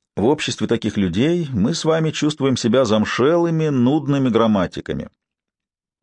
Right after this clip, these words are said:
Но она не может быть творцом в музыке и хулиганкой в речи. Вот вы уважаете язык. Да.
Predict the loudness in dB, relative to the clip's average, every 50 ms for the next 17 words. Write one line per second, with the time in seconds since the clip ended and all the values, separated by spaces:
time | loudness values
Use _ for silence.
0 | _ _ _ -6 -4 0 2 2 2 2 2 0 0 0 0 0 2 2 2 2
1 | 2 0 0 0 -2 -2 -2 -2 -2 -2 -2 -6 -14 -6 -2 0 0 0 0 0
2 | 0 2 2 2 2 2 0 0 0 0 -2 -2 -4 -4 -4 -2 -2 -2 0 0
3 | 0 0 2 2 0 0 0 0 -2 0 0 0 -2 -2 -6 -12 -14 -14 _ _
4 | _ _ _ _ _ _ _ _ -6 -4 -2 0 0 0 2 2 2 2 2 2
5 | 2 2 2 0 -2 -2 -2 -2 -2 -2 -6 -6 -10 -20 _ _ _ _ _ _
6 | _ _ _ _ _ _ _ _ -4 0 0 2 2 0 -2